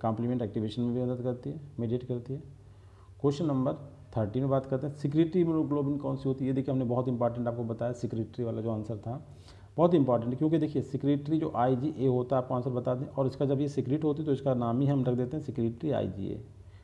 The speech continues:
ठीक है, correct answer आपका A। Now, question number ट्वेल्व में, फोर्टीन में बात करते हैं, "In which immunoglobulin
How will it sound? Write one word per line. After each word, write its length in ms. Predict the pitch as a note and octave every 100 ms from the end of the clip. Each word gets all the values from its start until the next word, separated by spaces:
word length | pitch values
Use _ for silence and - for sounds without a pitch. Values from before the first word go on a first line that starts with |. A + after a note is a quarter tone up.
| -
ठीक 100 | C#3+
है, 60 | E3
correct 260 | - A#2 A#2+
answer 260 | A#2 A#2+
आपका 280 | A#2 A#2 - -
A। 140 | F2+ F2 - - - - - - - - - - - - -
Now, 140 | A2+ G#2+
question 320 | - D#3 G3+
number 240 | E3 D3
ट्वेल्व 360 | D#3 - C3+ C3
में, 180 | C#3+ C#3+
फोर्टीन 400 | - C3+ C3 C#3+
में 80 | D3
बात 180 | C#3+
करते 280 | C#3+ C#3+ C#3+
हैं, 140 | D#3 -
"In 80 |
which 180 | E3 E3+
immunoglobulin 640 | D#3 C#3+ C#3+ C3+ C3+ C3+